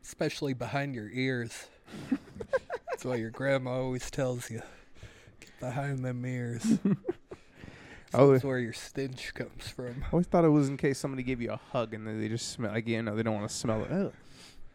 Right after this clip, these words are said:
Speaker 2: I smell the back of his ear.
Speaker 1: No, that's where, it's the biggest stench collector on the human body.
Speaker 2: Some people think it's your armpits or your dick. It's the back of your ears.
Speaker 1: Behind the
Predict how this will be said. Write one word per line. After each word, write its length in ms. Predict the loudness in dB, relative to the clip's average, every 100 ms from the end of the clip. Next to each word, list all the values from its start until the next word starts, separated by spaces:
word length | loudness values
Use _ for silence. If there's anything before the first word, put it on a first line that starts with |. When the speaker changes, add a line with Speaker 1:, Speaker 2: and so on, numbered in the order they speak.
| -20 -20 -20 _ -20
Speaker 2:
I 60 | -8
smell 180 | -6
the 80 | -6
back 320 | -6 -6 -6
of 60 | -8
his 160 | -8 -8
ear. 340 | -6 -6 -8 -16 -20 -20 -20 -20 _ -8
Speaker 1:
No, 300 | -4 -4 -6 -12 -12
that's 200 | -14 -6
where, 260 | -6 -6 -8 -20 -20 _ -20 -20 -20 _ -20
it's 120 | -14
the 40 | -8
biggest 460 | -6 -6 -8 -10
stench 420 | -2 -2 -2 -6
collector 600 | -4 -2 0 -2 -2 0 0
on 160 | -2
the 80 | -6
human 460 | -4 -4 -4 -2 2
body. 380 | 4 4 2 -2
Speaker 2:
Some 260 | -12 -10 4
people 240 | 6 6
think 260 | 4 4 2
it's 100 | 2
your 140 | 2 4
armpits 480 | 4 6 4 4 4
or 40 |
your 140 | 2 0 -2
dick. 200 | 4 4 2 -6 -10 -12 -20 -20 -20 _ -20
It's 120 | -20 -20
the 80 | -4
back 240 | -2 -2 4
of 60 |
your 220 | 6 6 6
ears. 360 | 6 8 4 2
Speaker 1:
Behind 380 | 2 2
the 60 | 2